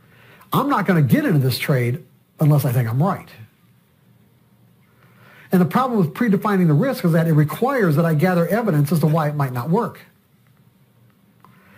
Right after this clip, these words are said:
Predefining your risk requires that you gather evidence as to why it might not work.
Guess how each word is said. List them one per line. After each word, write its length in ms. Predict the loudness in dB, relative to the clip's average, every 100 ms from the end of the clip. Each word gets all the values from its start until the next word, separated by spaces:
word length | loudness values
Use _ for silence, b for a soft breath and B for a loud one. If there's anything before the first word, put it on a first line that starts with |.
| b b b
Predefining 680 | 0 2 2 2 0 2 2
your 120 | 2 0
risk 420 | 0 0 -2 -2
requires 520 | -2 0 0 2 2
that 100 | 2
you 140 | 2
gather 440 | 2 2 0 0 -2
evidence 520 | -2 -2 -2 -4 -2
as 120 | -2
to 80 | 0
why 320 | 0 0 -2
it 180 | -2 -2
might 220 | -4 -4
not 220 | -4 -4 -4
work. 360 | -4 -6 -12